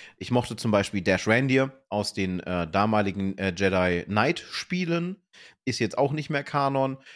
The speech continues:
Jedi Academy ist nicht mehr Kanon, wo Luke Skywalker halt eigentlich seine eigene Jedi-Schule hat. Das wird, glaub ich, in den Filmen so ein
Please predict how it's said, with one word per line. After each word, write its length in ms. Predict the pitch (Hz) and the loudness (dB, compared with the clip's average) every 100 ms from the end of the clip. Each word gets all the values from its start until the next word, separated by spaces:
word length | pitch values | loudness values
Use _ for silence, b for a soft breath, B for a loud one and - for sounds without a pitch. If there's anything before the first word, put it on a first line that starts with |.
| B - | B 0
Jedi 180 | 123 | 4
Academy 560 | 113 98 127 131 131 131 | 4 2 0 0 0 -2
ist 300 | 131 131 - | -2 -6 -4
nicht 200 | 131 - | -6 -2
mehr 120 | 117 | -4
Kanon, 500 | - 113 113 110 104 | 0 0 2 0 0
wo 200 | 101 98 | 2 2
Luke 220 | 95 107 | 0 -2
Skywalker 580 | - 101 104 101 98 92 | 0 2 4 2 0 0
halt 160 | 98 - | -2 0
eigentlich 380 | 98 95 92 - | -2 -2 -4 -4
seine 200 | 95 90 | -4 -2
eigene 380 | 90 90 87 - _ _ | -4 -4 -8 -12 _ _
Jedi-Schule 580 | 127 135 123 - 120 104 | 0 0 -2 -2 -2 0
hat. 220 | 127 - B B B | -2 -4 B B B
Das 140 | 110 - | -6 -4
wird, 120 | 117 | 0
glaub 120 | 107 | 0
ich, 80 | 104 | 0
in 80 | 101 | -2
den 140 | 92 | -4
Filmen 420 | - 143 160 151 | 0 2 2 0
so 120 | 117 | 0
ein 120 | 107 | -4